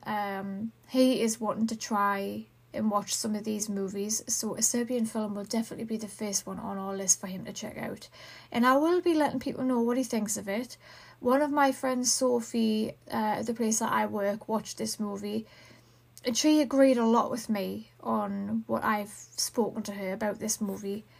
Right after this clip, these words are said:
Um, so she too is another person that can watch this movie, and she has her very own opinions on this as well. So I might just ask her her opinions and share them on this podcast, 'cause I like to get everybody's opinions at the end of the day.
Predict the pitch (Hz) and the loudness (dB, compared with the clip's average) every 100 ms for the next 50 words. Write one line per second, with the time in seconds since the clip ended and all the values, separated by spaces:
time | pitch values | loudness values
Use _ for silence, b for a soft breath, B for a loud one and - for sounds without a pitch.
0 | b b - 202 202 254 - 320 277 - | b b -4 -4 -2 -2 4 4 4 4
1 | 247 226 - 226 214 214 214 208 196 208 | 4 2 0 0 0 -2 -4 -4 -2 -2
2 | 202 185 208 196 196 190 - 208 - 202 | -4 -4 -4 -4 -4 -6 -4 -4 -2 -4
3 | 196 202 196 - - 196 190 190 220 226 | -4 -4 -4 -4 -6 -6 -6 -8 -6 -2
4 | 220 196 196 - 339 320 233 214 208 190 | 0 0 -2 0 2 2 2 0 -2 -4
5 | 196 190 202 196 196 190 190 190 190 196 | -4 -6 -6 -6 -4 -4 -4 -4 -4 -4
6 | 220 247 - - B B B B - 240 | -4 -2 -2 -6 B B B B 0 4
7 | 226 226 254 311 320 - 302 277 - - | 6 6 4 2 0 -2 0 0 0 0
8 | 233 - 269 247 226 240 226 214 - 311 | -2 -2 0 0 0 0 0 -2 -2 0
9 | 262 196 202 208 214 - 202 208 - 233 | 0 0 -4 -4 -4 -4 -4 -4 -4 0
10 | 214 214 202 196 196 202 196 185 214 196 | 0 -2 -4 -2 -2 -2 -6 -6 -4 -4
11 | - 214 220 226 - - - - B B | -4 -8 -6 -8 -6 -4 -6 -8 B B
12 | B B B 240 226 233 240 233 226 233 | B B B 0 4 4 2 0 0 2
13 | 226 220 - 240 226 214 208 202 208 - | 2 2 -2 6 8 6 4 -2 -4 -2
14 | 214 202 196 190 208 202 233 226 | -2 -2 -4 -4 -2 0 -2 -6